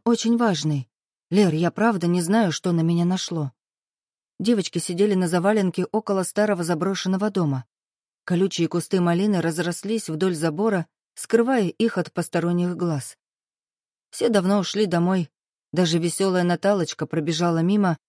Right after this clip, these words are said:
напомнив, что на чёрный ставок она обязательно поедет, да ещё с каким-то Пашкой.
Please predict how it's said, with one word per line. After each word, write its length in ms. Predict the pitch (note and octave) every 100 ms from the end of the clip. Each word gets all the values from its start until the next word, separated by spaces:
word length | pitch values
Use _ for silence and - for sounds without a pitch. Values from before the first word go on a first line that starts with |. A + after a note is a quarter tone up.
| _ _ -
напомнив, 560 | A3 A3 C4 C4 G3+ E3+
что 200 | - G3
на 120 | G3+
чёрный 360 | - G#3+ G3
ставок 400 | F3 - F#3 B3+
она 200 | G3 F#3
обязательно 640 | F#3+ F3 F3 B3 C4 G#3 G3+
поедет, 580 | G#3 G#3 E3 B2+ - _ -
да 120 | D3+
ещё 280 | F3+ - G3
с 60 |
каким-то 420 | - E3+ F#3+ F3+
Пашкой. 520 | G3 A3 D3+ - C3+